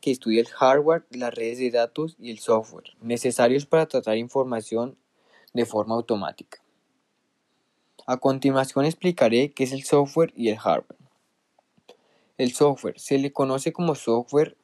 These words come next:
al sistema formal de un sistema informático que se comprende el conjunto de los componentes lógicos y necesarios que hacen posible la realización de tareas específicas. El hardware.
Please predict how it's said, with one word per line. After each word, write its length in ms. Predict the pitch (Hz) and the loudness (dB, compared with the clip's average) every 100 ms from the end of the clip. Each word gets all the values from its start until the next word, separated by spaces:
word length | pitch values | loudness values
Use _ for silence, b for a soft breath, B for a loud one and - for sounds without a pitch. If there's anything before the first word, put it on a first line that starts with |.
| _ | _
al 220 | - 127 | -6 -6
sistema 720 | - 123 - 120 120 139 160 175 _ _ | -6 -8 0 2 2 0 -2 -6 _ _
formal 480 | - 127 120 120 120 | -2 0 2 2 0
de 80 | 135 | -2
un 100 | 139 | -6
sistema 360 | 143 - 131 | -6 -6 -6
informático 880 | 131 139 120 113 110 - 127 160 175 _ b b b b b b | -6 -4 -4 -4 -6 -8 -6 -6 -6 _ b b b b b b
que 120 | - | 0
se 180 | 135 143 | 2 2
comprende 680 | 143 131 131 131 139 151 160 | 2 0 0 0 0 0 0
el 100 | 160 | 0
conjunto 560 | - 131 123 120 123 143 | -2 -2 0 -2 2 2
de 60 | |
los 140 | 143 143 | 2 0
componentes 760 | 147 135 113 104 107 127 123 | -2 0 0 0 -2 -4 2
lógicos 640 | 123 123 143 139 160 170 | 2 2 0 0 -2 -4
y 140 | - 127 | -12 -10
necesarios 600 | 120 117 110 110 113 139 | -10 -10 -2 2 2 0
que 120 | - | 0
hacen 260 | 120 123 127 | -2 -2 -4
posible 640 | 135 120 113 113 139 - - | -4 -2 -4 -2 -2 -2 -4
la 340 | 117 107 104 | -6 2 2
realización 680 | 101 92 104 104 110 120 - _ | 2 -4 -10 -10 -6 -6 -6 _
de 180 | - 113 | -4 -2
tareas 340 | - - 104 117 | 0 0 -2 -6
específicas. 880 | 107 107 - 87 - - _ - _ _ _ _ _ _ _ _ _ - B B B B B - | -8 -8 -8 -10 -12 -16 _ -20 _ _ _ _ _ _ _ _ _ -20 B B B B B 4
El 140 | - | 4
hardware. 460 | - 143 123 80 | 6 6 6 2